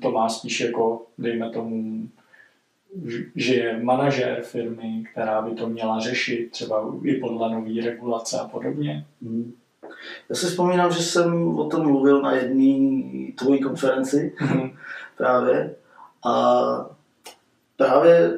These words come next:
Speaker 2: ten pentest má pro tu firmu spoustu výhod. A je to to, že, eh, vlastně zjistí, že jejich systémy jsou zranitelný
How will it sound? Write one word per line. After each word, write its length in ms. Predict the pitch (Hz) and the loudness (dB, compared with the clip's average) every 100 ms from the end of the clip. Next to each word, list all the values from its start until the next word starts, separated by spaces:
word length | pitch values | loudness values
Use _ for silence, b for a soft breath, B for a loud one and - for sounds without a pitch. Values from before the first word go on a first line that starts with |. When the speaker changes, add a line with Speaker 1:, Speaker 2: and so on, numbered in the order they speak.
| - | -4
Speaker 2:
ten 160 | - 165 | -2 0
pentest 640 | 143 135 143 147 - - 127 | 2 2 4 2 0 -8 -2
má 300 | 131 127 127 | 2 4 4
pro 240 | 131 123 | 0 -2
tu 120 | 120 | -4
firmu 540 | - 127 117 123 120 117 | -4 -2 0 0 0 0
spoustu 440 | - 117 117 123 | -4 -4 -4 -2
výhod. 420 | 117 - - - - _ _ _ _ - - - _ _ _ _ _ _ - | -2 0 -2 -2 -10 _ _ _ _ -20 -20 -20 _ _ _ _ _ _ -8
A 520 | 139 131 123 127 139 | -2 0 2 4 4
je 180 | 147 143 | 4 4
to 180 | 143 143 | 2 2
to, 200 | 139 127 | 2 4
že, 140 | 135 135 - B B B B B | 4 2 -4 B B B B B
eh, 480 | 113 120 120 120 101 | 2 4 6 4 2
vlastně 260 | 113 - 143 | -2 2 2
zjistí, 440 | 120 120 - 139 | 2 -2 2 2
že 80 | 135 | 6
jejich 220 | 143 143 - | 6 4 -2
systémy 440 | 117 - 131 127 | -6 -2 0 2
jsou 140 | 139 | 4
zranitelný 840 | 139 131 127 131 131 127 135 139 139 | 4 4 2 2 2 4 4 2 -2